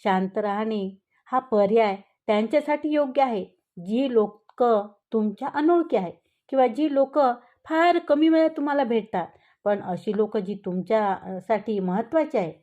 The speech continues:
ज्यांच्याकडे तुम्ही दुर्लक्ष करूच शकत नाही, अशा,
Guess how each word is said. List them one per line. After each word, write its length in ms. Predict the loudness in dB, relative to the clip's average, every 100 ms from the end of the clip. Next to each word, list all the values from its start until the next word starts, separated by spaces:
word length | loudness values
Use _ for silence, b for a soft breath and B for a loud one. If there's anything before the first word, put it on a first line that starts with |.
| _ _ -4
ज्यांच्याकडे 760 | 0 0 0 0 2 2 0 0
तुम्ही 380 | -2 -2 0
दुर्लक्ष 480 | 0 0 0 -2 -2
करूच 500 | -6 -2 0 0 0 -6 -4
शकत 360 | -4 -4 -4
नाही, 260 | -6 -6 -10 _ _ _ _ -8
अशा, 600 | -4 -4 -4 0 2 2